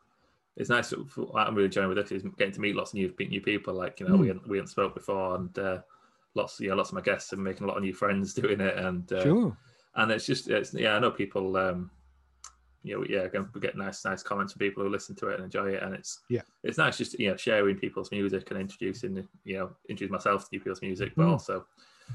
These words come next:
Speaker 1: other people, you know, helping to spread the word about things and
Speaker 2: Yeah. It
Speaker 1: talk
Speaker 2: just
Speaker 1: some
Speaker 2: keeps the musical interest going, doesn't it? In,
Speaker 1: Mm.
Speaker 2: in some, potentially you could be doing nothing.
Speaker 1: Yeah.
Speaker 2: But
Speaker 1: And I mean,
Speaker 2: you're doing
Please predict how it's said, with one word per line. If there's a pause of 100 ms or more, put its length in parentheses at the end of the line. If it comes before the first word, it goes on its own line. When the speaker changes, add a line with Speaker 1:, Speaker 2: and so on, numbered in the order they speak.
(200)
Speaker 1:
other
people,
you
know,
helping
to
spread
the
word
about
things
and (120)
Speaker 2:
Yeah. (680)
It
Speaker 1:
talk
Speaker 2:
just
Speaker 1:
some
Speaker 2:
keeps
the
musical
interest
going,
doesn't
it?
In,
Speaker 1:
Mm.
Speaker 2:
in
some, (1000)
potentially
you
could
be
doing
nothing. (720)
Speaker 1:
Yeah. (200)
Speaker 2:
But
Speaker 1:
And
I
mean,
Speaker 2:
you're
doing